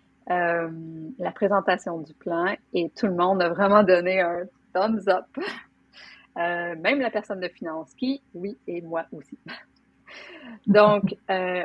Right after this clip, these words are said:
on est vraiment allé de l'avant. Fait qu'on a passé, euh, quelques mois, quelques semaines, voire quelques mois, vraiment de, du, « OK,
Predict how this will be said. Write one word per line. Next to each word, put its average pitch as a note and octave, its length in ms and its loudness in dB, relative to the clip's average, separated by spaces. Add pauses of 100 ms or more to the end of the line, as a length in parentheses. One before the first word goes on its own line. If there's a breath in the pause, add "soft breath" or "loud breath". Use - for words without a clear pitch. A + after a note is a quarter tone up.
(120)
on G#3+ 140 0
est A#3 80 2
vraiment B3+ 220 0
allé B3 160 0
de G#3+ 60 -2
l'avant. A3+ 240 -2
Fait G#3+ 80 -10
qu'on G3 160 -8
a G3 80 -4
passé, A3+ 640 -4
euh, F#3 380 -6 (680)
quelques A#3+ 280 -2
mois, G#3+ 260 -2
quelques A#3+ 280 -4
semaines, A#3+ 400 -2
voire A3+ 220 -4
quelques A3 300 -6
mois, G#3+ 360 -8 (140)
vraiment F#3+ 340 -6 (100)
de, F3 400 -6 (140)
du, « F3 400 -8
OK, F3+ 200 2